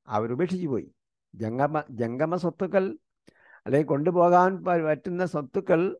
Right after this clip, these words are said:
അവർ ഖുറൈശികൾ അനുവദിച്ചത് മാത്രമല്ലേ കൊണ്ടുപോയുള്ളൂ,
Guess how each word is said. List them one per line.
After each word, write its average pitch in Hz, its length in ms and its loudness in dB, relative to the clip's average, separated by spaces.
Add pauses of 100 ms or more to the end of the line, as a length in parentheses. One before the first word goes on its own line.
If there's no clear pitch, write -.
(140)
അവർ 160 300 0 (880)
ഖുറൈശികൾ 180 420 0
അനുവദിച്ചത് 208 480 2
മാത്രമല്ലേ 190 500 0
കൊണ്ടുപോയുള്ളൂ, 127 540 -6